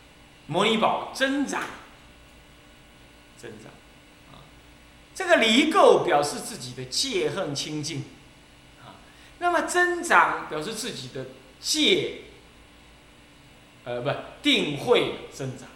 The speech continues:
定慧增长。啊，所以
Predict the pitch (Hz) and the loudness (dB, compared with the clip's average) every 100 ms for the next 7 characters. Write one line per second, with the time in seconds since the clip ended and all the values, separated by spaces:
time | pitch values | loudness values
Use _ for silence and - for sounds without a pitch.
0 | - - - - - - - - - - | -20 -20 -20 -20 -20 -20 -20 -20 -20 -20
1 | - - - 117 107 92 90 - - - | -20 -20 -18 -18 -18 -20 -20 -20 -20 -20
2 | - - - - - - - - 220 - | -20 -20 -20 -20 -20 -20 -4 8 10 10
3 | - - | 2 -8